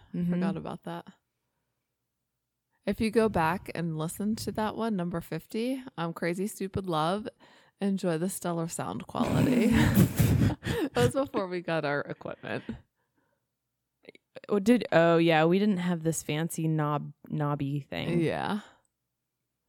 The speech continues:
Speaker 2: All right, taking a pull from the,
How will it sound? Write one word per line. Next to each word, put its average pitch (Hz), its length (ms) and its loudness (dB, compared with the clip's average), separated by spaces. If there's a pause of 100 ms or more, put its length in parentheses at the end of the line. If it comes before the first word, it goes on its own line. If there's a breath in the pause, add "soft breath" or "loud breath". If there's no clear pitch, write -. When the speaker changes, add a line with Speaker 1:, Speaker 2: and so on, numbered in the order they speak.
(440 soft breath)
Speaker 2:
All 160 100 -4
right, 160 280 -2
taking 190 380 0
a 180 140 0
pull 202 480 0
from 214 320 -4
the, 220 340 -2